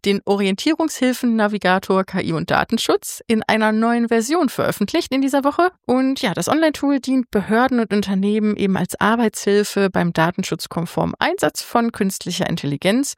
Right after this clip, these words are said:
und gibt eben klar strukturierte Übersicht über zentrale Fragen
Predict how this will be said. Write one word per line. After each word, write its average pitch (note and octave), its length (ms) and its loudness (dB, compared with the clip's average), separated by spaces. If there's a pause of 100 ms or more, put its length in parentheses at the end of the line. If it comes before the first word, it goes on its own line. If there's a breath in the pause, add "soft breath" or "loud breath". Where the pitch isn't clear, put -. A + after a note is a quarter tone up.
und G#3 180 0
gibt - 200 -4
eben F#3 200 0
klar F#3 280 4
strukturierte - 640 -2
Übersicht A3 800 0 (300)
über G#3+ 200 4
zentrale F#3 580 0
Fragen E3+ 720 0